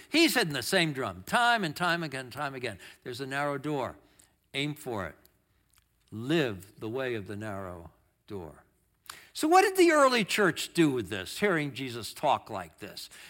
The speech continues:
Did they get, like, kind of ruffled like we are? What did they think about this?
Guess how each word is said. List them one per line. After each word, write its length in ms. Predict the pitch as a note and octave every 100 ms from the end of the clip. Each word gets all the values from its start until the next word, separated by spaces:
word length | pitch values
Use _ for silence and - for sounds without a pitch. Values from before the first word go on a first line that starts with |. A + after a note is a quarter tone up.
| -
Did 160 | F3+ F3+
they 140 | D4
get, 180 | D#4+ C4
like, 240 | A3 G#3+
kind 160 | F3+ F3+
of 160 | A#2+ A2+
ruffled 400 | D3 - D3 C3
like 160 | A2 -
we 180 | C#3 E3
are? 280 | D#3+ E3+ D#3+ - - _ _ _ _ _ _ _
What 120 | - E4+
did 100 | D4+
they 160 | A#3+
think 260 | - D#3+ B2
about 380 | G#2+ G2+ F2 -
this? 400 | - - -